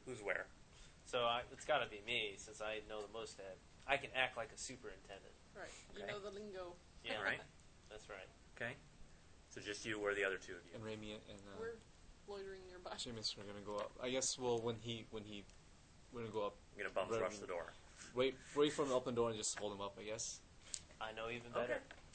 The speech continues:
Speaker 2: I am going to take three fuses from three different floors, and I'm just gonna stand there, pretending I'm working on it. And I can pretend like I'm working on it. Somebody bang on his door and say, "Well,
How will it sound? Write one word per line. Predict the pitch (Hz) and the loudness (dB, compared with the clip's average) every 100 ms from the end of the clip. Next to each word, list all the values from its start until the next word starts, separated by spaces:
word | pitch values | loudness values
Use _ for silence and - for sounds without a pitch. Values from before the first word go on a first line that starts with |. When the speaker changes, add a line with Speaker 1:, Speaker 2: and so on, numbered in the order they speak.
| - | 0
Speaker 2:
I | 117 123 135 135 127 | 6 8 8 6 2
am | |
going | 123 120 120 117 | 0 -2 -2 -4
to | - 107 | -8 -8
take | - 113 107 - - | -4 -4 -4 -4 -4
three | 127 135 139 | -2 -4 -4
fuses | 120 117 123 127 - | -4 -4 -4 -4 -8
from | 110 104 | -8 -8
three | 117 117 | -8 -12
different | 113 123 | -12 -14
floors, | - 123 110 98 101 107 - - - | -6 -4 -2 -4 -8 -12 -16 -16 -2
and | 117 | -2
I'm | 143 | -2
just | 185 | -6
gonna | 226 185 | -10 -10
stand | - 120 156 | -4 -2 -2
there, | 107 92 92 - - | -6 -10 -12 -18 -14
pretending | 120 117 123 120 | -8 -6 -6 -6
I'm | 110 | -6
working | 117 117 - - | -6 -6 -8 -14
on | - | -14
it. | - - - - - - - - | -14 -14 -18 -18 -18 -18 -18 -16
And | 104 | -4
I | 110 127 | -2 -2
can | 110 | -6
pretend | 107 - 110 | -10 -8 -6
like | 101 95 | -8 -12
I'm | 92 | -14
working | 92 - - | -16 -16 -16
on | - | -14
it. | 117 - - - - | -16 -18 -20 -18 -10
Somebody | - 127 151 131 | 0 4 4 4
bang | 127 151 165 | 6 4 4
on | 143 | 2
his | 117 107 | 0 -2
door | 127 123 | -2 0
and | 113 | 0
say, | - 110 101 | -2 -4 -4
"Well, | 104 101 | -6 -4